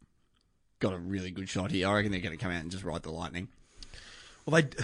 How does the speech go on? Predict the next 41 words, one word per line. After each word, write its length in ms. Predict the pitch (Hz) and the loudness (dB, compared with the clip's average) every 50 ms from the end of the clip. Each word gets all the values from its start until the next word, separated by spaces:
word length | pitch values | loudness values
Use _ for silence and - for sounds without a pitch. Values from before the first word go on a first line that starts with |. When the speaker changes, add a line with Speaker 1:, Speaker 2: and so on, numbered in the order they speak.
| - - - - - - - | -6 -6 -12 -20 -20 -6 2
Speaker 2:
the 120 | - 156 147 | 4 6 8
question 340 | - 208 220 208 - 196 160 | 10 10 10 10 10 8 8
on 80 | 135 | 8
the 60 | 123 | 8
D's 340 | 120 107 123 123 135 131 127 | 8 10 10 12 12 10 10
in 60 | 135 | 8
the 80 | 120 117 | 8 8
last 320 | 117 117 117 117 110 - | 10 10 10 10 8 8
few 100 | - 117 | 8 8
years, 260 | 113 107 107 107 107 110 | 10 10 10 10 8 8
I 80 | 110 | 8
mean, 160 | 110 120 117 | 8 8 8
uh, 100 | 120 123 127 - | 8 8 6 8
there's 240 | 127 135 123 110 | 10 10 10 10
been 220 | - - 135 127 120 | 10 10 10 10 10
that 180 | 113 101 - | 8 6 6
mental 320 | - 123 123 110 - 113 104 | 8 8 8 8 8 6 6
fragility 560 | - - - 104 90 107 113 113 117 110 113 | 6 6 4 6 8 10 10 10 10 10 8
thing, 260 | 98 - 113 98 107 | 6 6 4 6 8
but 160 | 101 117 117 - - | 8 8 8 10 8
I 80 | 127 | 8
think 260 | 120 - 165 165 - | 10 12 10 10 12
if 140 | 143 127 98 | 10 8 10
you 80 | 123 117 | 10 10
look 200 | 120 139 131 - | 10 10 10 8
at 80 | 135 - | 10 10
their, 240 | 117 110 104 104 92 - - - - - | 12 12 12 10 8 6 -8 -20 -14 -2
their 240 | 156 147 117 107 98 | 4 8 8 8 8
twenty-two 680 | - - 131 113 104 101 - - 123 123 120 113 101 - - - | 6 6 4 6 4 4 4 4 6 8 8 8 6 4 0 2
that's 220 | - 104 107 - - | 4 6 6 4 4
come 240 | - - 120 107 107 | 6 6 8 8 8
into 380 | 107 110 110 - - 110 101 | 8 6 6 6 6 6 6
the 120 | 92 101 92 | 8 6 6
back 280 | - 107 104 104 - | 8 8 6 6 6
end 180 | 107 101 101 101 | 4 4 4 4
of 100 | 101 90 | 2 2
the 60 | 104 | 4
last 340 | 98 101 101 98 - - - | 4 6 6 6 4 2 2
few 140 | - 104 95 | 4 4 4
seasons, 520 | - - 113 117 117 107 104 95 90 - - - - - - - - - - - - - - - | 4 4 6 6 6 4 4 0 0 -2 -8 -16 -20 -20 -20 -20 -20 -20 -20 -20 -20 -14 -4 4
um, 540 | 98 104 98 95 98 98 101 101 95 95 | 6 8 10 10 10 10 8 8 6 4